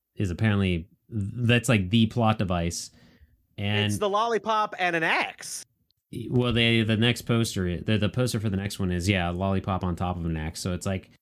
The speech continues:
Speaker 1: but because I saw that before I saw this, I was like,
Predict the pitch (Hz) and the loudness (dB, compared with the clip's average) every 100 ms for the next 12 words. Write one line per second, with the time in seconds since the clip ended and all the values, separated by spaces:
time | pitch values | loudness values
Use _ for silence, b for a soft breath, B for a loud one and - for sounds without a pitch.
0 | _ _ _ _ 139 135 139 131 147 156 | _ _ _ _ -2 -2 -2 -2 0 2
1 | 143 - 120 120 101 113 135 - 113 104 | 2 0 0 2 2 2 0 -4 -8 -6
2 | - 113 117 117 98 95 123 - 117 117 | -2 0 0 0 -2 0 0 -2 0 2
3 | 110 113 104 | 2 2 0